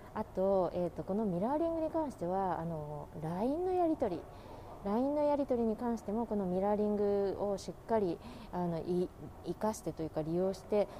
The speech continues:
あの、慎重にやった方がいいなと思うんですけれども、ちょっと長くなってきたので、えー、このラインに関しては次回お話ししようかなと思います。えー、それでは楽しんでいただけましたら、いいね、フォローの方お待ちしております。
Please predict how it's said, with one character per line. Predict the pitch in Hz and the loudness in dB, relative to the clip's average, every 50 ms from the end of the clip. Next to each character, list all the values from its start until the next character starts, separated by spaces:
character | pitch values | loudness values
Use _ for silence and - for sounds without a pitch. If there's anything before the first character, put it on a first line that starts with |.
| - - - - - - - | -14 -14 -16 -16 -10 -4 -2
あ | 180 175 | 0 0
の、 | 170 165 160 | 0 0 -2
慎 | 156 - 185 180 175 | -2 -2 -2 -2 0
重 | - 185 180 170 | 0 2 2 2
に | 170 180 190 180 - | 2 2 0 0 -2
や | 175 | -4
っ | 170 | -4
た | - - 180 | -4 -4 -2
方 | 185 180 165 | 0 0 0
が | 160 | 0
い | 165 165 | 0 0
い | 165 | 0
な | 165 165 160 | 0 -2 -2
と | - 165 | -2 -2
思 | 165 175 170 | -2 -2 -2
う | |
ん | 165 | -2
で | 165 165 | -4 -4
す | - - | -4 -4
け | 165 | -4
れ | 156 160 | -2 -2
ど | 170 | -2
も、 | 170 180 185 | -2 -2 -2
ち | - | -2
ょ | 226 | 0
っ | - | 0
と | 190 170 | 0 0
長 | 175 170 202 233 | 2 2 2 2
く | - 240 | 2 0
な | 208 190 | -2 -2
っ | 180 | -4
て | - - | -6 -8
き | - | -6
た | - 165 | -6 -4
の | 160 165 170 | -4 -2 -2
で、 | 190 220 220 - - - - - - - | 0 0 0 -2 -6 -14 -16 -12 -6 -2
え | 180 170 | -2 -2
ー、 | 165 | 0
こ | - 160 | -2 -4
の | 156 156 151 | -4 -4 -2
ラ | 165 175 190 | 0 0 2
イ | 208 226 | 2 2
ン | 226 226 | 4 2
に | 226 208 | 2 0
関 | - 214 214 208 196 | 0 -2 -2 -2 -2
し | - - - | -6 -6 -6
て | 165 165 | -4 -2
は | 180 208 240 233 - - - - - - - 175 139 | 0 0 0 0 -2 -8 -14 -16 -16 -12 -10 -8 -4
次 | 151 170 165 | -4 -4 -4
回 | - 180 160 156 143 - - - - - - - - - - - - - - - - - - | -2 -2 -2 -2 -2 -4 -8 -16 -18 -18 -18 -18 -18 -16 -18 -18 -16 -16 -16 -16 -12 -8 -4
お | 185 | 0
話 | 180 175 156 147 - | 0 0 0 -2 -4
し | - | -6
し | - 165 | -4 -4
よ | 147 | -4
う | - | -2
か | 156 | -4
な | 151 156 | -6 -6
と | 151 - | -6 -6
思 | 156 156 151 | -6 -6 -6
い | 147 151 | -6 -4
ま | 165 208 | -4 -4
す。 | - - - - - - - - - - - - - | -4 -4 -8 -14 -16 -18 -18 -16 -16 -16 -14 -8 -4
え | 180 175 170 165 160 156 160 | -2 -2 0 -2 -2 -4 -4
ー、 | |
そ | - 165 | -2 -2
れ | 165 165 | -2 0
で | 180 | 2
は | 190 208 - - - - - - - | 2 2 2 0 -4 -12 -8 -4 -2
楽 | 190 180 175 | 0 0 0
し | - 175 | -2 -4
ん | 160 | -4
で | 156 | -2
い | 156 | -2
た | - 185 | -2 -2
だ | 202 202 | -2 -2
け | 233 | -4
ま | 240 262 269 | -6 -6 -6
し | - | -4
た | - 220 | -2 -2
ら、 | 220 214 - | 0 0 -2
い | - | -2
い | 185 185 175 165 | -2 -2 -2 -2
ね、 | 170 185 - - - - | -4 -4 -6 -8 -8 -6
フ | 190 | -4
ォ | 185 170 | -4 -4
ロ | 165 165 | -4 -6
ー | 165 | -6
の | 170 | -4
方 | 175 233 262 240 - - | -2 0 0 0 -2 -2
お | 180 | -4
待 | 180 165 156 | -4 -4 -4
ち | - - | -8 -12
し | - | -10
て | - | -8
お | 151 147 147 147 | -8 -6 -8 -8
り | 151 | -6
ま | 170 214 254 | -4 -4 -4
す。 | - - | -6 -8